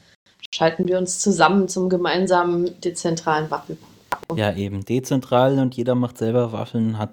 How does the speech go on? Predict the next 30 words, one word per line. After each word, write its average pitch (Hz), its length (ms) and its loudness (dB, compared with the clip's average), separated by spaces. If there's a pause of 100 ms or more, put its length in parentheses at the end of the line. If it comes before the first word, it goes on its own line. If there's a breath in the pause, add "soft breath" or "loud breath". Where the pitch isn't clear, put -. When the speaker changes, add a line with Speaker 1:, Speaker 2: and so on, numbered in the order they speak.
(140)
Speaker 2:
hat - 220 -2
sich - 200 -6
da 95 240 0
am - 100 -4
besten - 420 -2 (480 loud breath)
erwiesen 101 540 2
irgendwie. 107 480 -4 (240)
Das, 117 300 -2 (100)
das 123 260 2
mit 127 220 0 (320)
der 131 100 2
Post 139 340 0
oder 135 200 0
sowas 123 260 2
zu 110 140 -6
verschicken, 107 540 0
ist, - 300 -8
ist 127 220 -4
immer 104 220 4
kompliziert - 840 -4
und - 320 -4 (960 loud breath)
eine, 117 280 2
eine 120 220 2
tagealte 110 640 0
Waffel 95 300 -6
schmeckt - 320 -4
halt - 160 -4
nicht - 120 -4
so - 120 -2
geil. - 260 -8